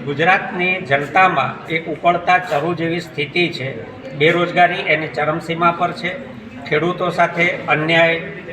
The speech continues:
સીમા વટાવી ગયો છે. ફિક્સ પેવાળા હોય કે સ્પર્ધાત્મક પરીક્ષાઓ આપી ચૂકેલા વિદ્યાર્થી ભાઈ બહેનો હોય, આંગણવાડીના કાર્યકર્તાઓ હોય,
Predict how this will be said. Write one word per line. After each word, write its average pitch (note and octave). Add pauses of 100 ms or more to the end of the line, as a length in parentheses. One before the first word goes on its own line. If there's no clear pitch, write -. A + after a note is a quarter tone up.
(120)
સીમા E3+
વટાવી E3+
ગયો C#3+
છે. C3+ (540)
ફિક્સ E3
પેવાળા F3
હોય F3+ (640)
કે G3
સ્પર્ધાત્મક E3+ (120)
પરીક્ષાઓ E3 (240)
આપી E3
ચૂકેલા E3
વિદ્યાર્થી D3
ભાઈ C#3+
બહેનો E3
હોય, C3+ (400)
આંગણવાડીના E3+
કાર્યકર્તાઓ D3+
હોય, B2+